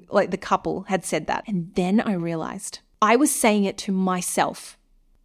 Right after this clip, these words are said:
It was my own internal voice that felt so real that I was shooting out these mean girl sentences like, "Ugh, see,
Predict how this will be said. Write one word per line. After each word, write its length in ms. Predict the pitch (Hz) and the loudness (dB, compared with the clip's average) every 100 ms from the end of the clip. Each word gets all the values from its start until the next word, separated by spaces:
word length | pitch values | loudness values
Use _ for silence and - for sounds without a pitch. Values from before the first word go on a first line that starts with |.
| _ _ - | _ _ -2
It 140 | 269 | 2
was 160 | 285 277 | 2 4
my 260 | 247 233 - | 4 4 2
own 420 | 233 233 254 285 - - | 6 8 6 4 0 2
internal 640 | 277 277 - 240 226 220 | 2 2 -2 2 4 4
voice 340 | 196 156 208 | 2 0 -2
that 220 | - 214 - | -2 -4 -2
felt 180 | 226 | -6
so 340 | - - - 277 | -4 -4 4 6
real 680 | 302 220 240 220 113 311 - _ _ _ _ | 6 2 2 2 0 -4 -10 _ _ _ _
that 320 | 233 214 - _ _ _ | 0 0 -4 _ _ _
I 160 | 262 294 | 2 4
was 280 | 311 294 - - | 4 0 -8 -8
shooting 460 | - - 269 262 | -4 0 4 6
out 200 | 226 208 | 6 4
these 300 | 208 208 202 - _ _ - | 2 0 -2 -16 _ _ 6
mean 400 | 208 240 262 254 | 8 10 12 10
girl 240 | 220 220 | 8 2
sentences 720 | 208 208 202 196 - - - | 2 2 4 2 0 -8 -8
like, 240 | 208 - - | -12 -14 -12
"Ugh, 200 | - - _ _ _ _ _ _ | -12 -12 _ _ _ _ _ _
see, 480 | - - 196 220 | -12 -2 0 0